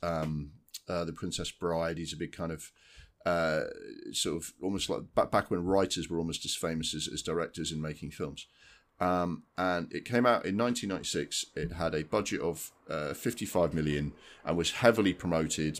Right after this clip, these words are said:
but made seventy-five million, which, once you take into account distribution and marketing costs, is a financial flop. And the reason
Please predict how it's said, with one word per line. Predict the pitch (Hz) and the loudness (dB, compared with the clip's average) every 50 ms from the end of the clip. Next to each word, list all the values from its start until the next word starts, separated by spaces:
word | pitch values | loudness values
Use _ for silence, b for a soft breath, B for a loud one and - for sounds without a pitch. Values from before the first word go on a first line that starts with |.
| - - | -4 -4
but | 78 - | -2 0
made | 82 82 78 - | 0 -2 0 0
seventy-five | - - 113 - 101 90 - 90 - - 82 80 78 76 78 | 2 2 2 2 2 -2 -2 -4 -2 2 2 2 2 2 0
million, | 76 73 73 73 73 76 78 | -2 0 0 0 0 -2 -2
which, | 80 - - - | -2 -4 -2 -2
once | 98 90 - - | -2 -2 -2 -2
you | 80 | -2
take | - - 85 82 - 85 | 0 0 0 0 0 -2
into | 80 78 - 85 | -2 -2 -2 -2
account | 76 - 92 85 80 73 - - B B B B B B - | -2 -2 0 0 0 0 -2 -6 B B B B B B -2
distribution | - 90 - - 87 78 85 80 80 - - 85 82 80 | 0 0 0 0 0 0 0 0 0 0 0 0 0 0
and | 80 82 | 0 2
marketing | 92 92 87 85 - - 78 67 | 4 4 2 2 0 -4 -6 -6
costs, | 62 - - 76 69 - - - - - - - | -4 -4 -2 -2 -2 0 -2 -2 -2 -4 -6 -4
is | - 85 - | -2 -2 0
a | 87 80 78 | 0 0 -2
financial | - - 85 80 73 71 - - 71 | -2 -4 -2 -2 -2 -4 -6 -8 -10
flop. | - - 98 73 - - - - - - - - - - B B B B B B B B B B B B B B B - | -6 -2 -2 -2 -2 -2 -8 -18 -20 -20 -20 -20 -20 -18 B B B B B B B B B B B B B B B 0
And | 92 95 95 95 101 - - - - | 2 4 4 4 4 2 0 -4 -2
the | 110 104 | 0 2
reason | 104 107 127 143 147 143 - 143 139 135 - - | 4 6 6 6 4 4 4 4 2 2 0 -4